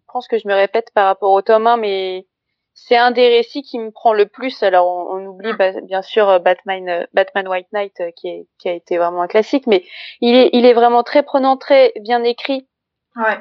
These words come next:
Speaker 1: C'est intelligent et en même temps, il y a de l'action, mais il y a pas de l'action pour nous faire plaisir, pour faire que de, que un peu de la, de la baston. C'est, c'est, tout est, tout est bien construit. Euh, mon-, quand tu parles de lien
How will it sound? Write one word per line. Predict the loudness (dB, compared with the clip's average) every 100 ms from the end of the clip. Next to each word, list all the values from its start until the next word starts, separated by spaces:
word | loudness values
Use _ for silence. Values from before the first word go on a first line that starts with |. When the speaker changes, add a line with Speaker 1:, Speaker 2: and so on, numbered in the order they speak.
| -4
Speaker 1:
C'est | 0 2
intelligent | 2 2 0 -2 0 4 4 4
et | 0
en |
même | -2 -4
temps, | -2
il | 0
y |
a | 0
de |
l'action, | 0 -4 -8 -6
mais | -4
il |
y |
a | -2
pas | -2
de | -2
l'action | -8 -12 -14
pour | -12
nous | -10
faire | -10 -10
plaisir, | -8 -4 -2 -4
pour | -8 -6
faire | -6 -6 _ _ _ _ -2
que | 0
de, | 0 0 0 -2 -2
que | 0
un | 0
peu | 0 0
de | 4
la, | 4 4 0 -2
de | 0
la |
baston. | 2 0 0 0 0
C'est, | 0 0 2 2 2 -2 _ _ _
c'est, | 0 0
tout | 2 -2 4
est, | 6 6
tout | 0 2
est | 2
bien | 2 -2
construit. | -2 -6 -6 -2 -2 -4 -14 -14 0
Euh, | 2 2
mon-, | 0 -8 -14 _ -2
quand | -2
tu | 0 -2
parles | 0 0 0
de |
lien | -2 0 -2